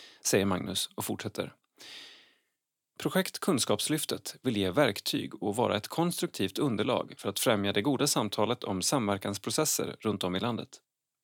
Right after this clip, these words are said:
Det övergripande målet uttrycks i kyrkoordningen med formuleringen:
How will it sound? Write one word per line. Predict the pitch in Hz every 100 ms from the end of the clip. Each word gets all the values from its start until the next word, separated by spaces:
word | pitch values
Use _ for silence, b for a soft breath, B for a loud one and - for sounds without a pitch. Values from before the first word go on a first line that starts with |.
| _ _ _ _ _ - B B B
Det | -
övergripande | 175 160 165 196 190
målet | 165 98 98 101
uttrycks | 117 104 98 92 -
i | 104 92
kyrkoordningen | - 113 - 120 139 85 65
med | - 107 107
formuleringen: | 110 110 92 87 92 95